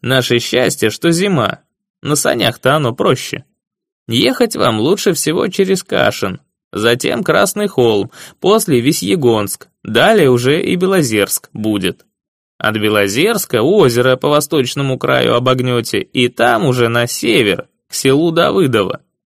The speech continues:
Близ того села и надлежит отыскать вам жилище бабки Катерины,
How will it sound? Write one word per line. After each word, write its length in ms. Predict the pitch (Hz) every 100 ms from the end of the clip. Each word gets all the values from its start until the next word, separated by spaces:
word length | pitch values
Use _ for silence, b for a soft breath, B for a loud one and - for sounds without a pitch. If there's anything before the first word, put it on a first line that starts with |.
| _ _ _ _
Близ 340 | 127 175 247 -
того 300 | - 233 220
села 440 | 233 240 269 233
и 80 | 180
надлежит 520 | 170 170 190 214 233
отыскать 540 | 220 175 170 - 220
вам 180 | 196 180
жилище 420 | 160 175 196 -
бабки 380 | 190 202 196 190
Катерины, 840 | 185 190 202 190 127 104 98 -